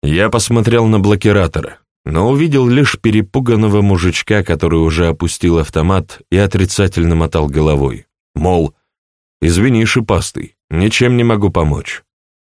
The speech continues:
Не может или не хочет?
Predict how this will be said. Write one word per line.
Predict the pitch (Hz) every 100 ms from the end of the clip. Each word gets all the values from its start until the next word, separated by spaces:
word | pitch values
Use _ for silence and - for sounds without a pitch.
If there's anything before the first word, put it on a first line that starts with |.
| _ _ _ _ -
Не | 69 76 87
может | 117 180 190 95 78 - - _ _
или | - 120 156
не | 165
хочет? | 160 - 113 - - - -